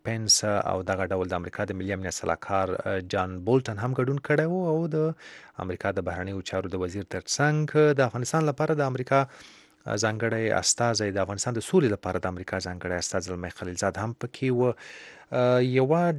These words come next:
ډیره مهمه خبره چې، آه، د دغې غونډې راوتلې ده، هغه د امریکا د دفاع د وزارت د یوه چارواکي له خولې ده چې نوم یې نه دی ښودل شوی او د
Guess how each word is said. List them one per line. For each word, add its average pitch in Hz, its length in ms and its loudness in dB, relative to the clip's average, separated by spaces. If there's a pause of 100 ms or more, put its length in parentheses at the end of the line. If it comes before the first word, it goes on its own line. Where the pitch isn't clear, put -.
ډیره 156 320 4
مهمه 135 280 0 (100)
خبره 120 340 2
چې، - 280 -2 (340)
آه، 101 200 -2
د 101 40 2 (100)
دغې 110 260 2
غونډې 107 320 0 (160)
راوتلې 95 480 -2
ده، 101 100 2 (140)
هغه 95 300 -2
د 95 160 -4
امریکا 87 320 -4
د 92 180 0
دفاع 98 260 -2
د 92 100 -2
وزارت 90 320 -4
د 95 120 -6
یوه 92 100 -2 (120)
چارواکي 107 720 0 (560)
له 123 220 0
خولې 127 300 4
ده 120 100 6
چې - 260 0 (220)
نوم 113 160 -2
یې 104 80 -2
نه 127 60 2
دی 139 120 6
ښودل 127 360 2 (100)
شوی 135 220 6 (640)
او 107 120 4
د 101 80 0